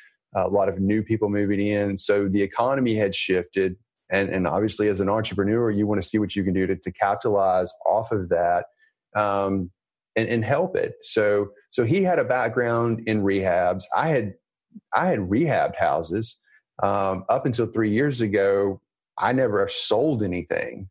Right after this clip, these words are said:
I mean, it was, I, I just, I loved it. I would, didn't wanna get rid of it. So that was, that was a process kind of working through, okay,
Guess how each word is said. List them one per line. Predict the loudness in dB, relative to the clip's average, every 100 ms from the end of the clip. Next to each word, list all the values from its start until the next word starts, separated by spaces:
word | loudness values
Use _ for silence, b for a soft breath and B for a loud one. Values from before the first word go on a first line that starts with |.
| -6
I |
mean, | -2 0
it | 0
was, | 0 0
I, | 0 0 0
I | 0
just, | 0 -4 _ -2
I | 0
loved | 2 2 0 0
it. | 0
I | 0
would, | 0 0
didn't | 0 0 0
wanna | 0
get | 0 0
rid | 2 0
of | 0 0
it. | -2 -4 _
So | -10 0 2 4 0 B B B B -20 -4
that | 0 2 2
was, | 0 2
that | 0 2
was | 0
a | -2
process | 0 0 2 2 0 0
kind | -2 -2
of | 0
working | 2 0 -2 -8 -2
through, | 0 2 2 0 -2
okay, | -2 0 0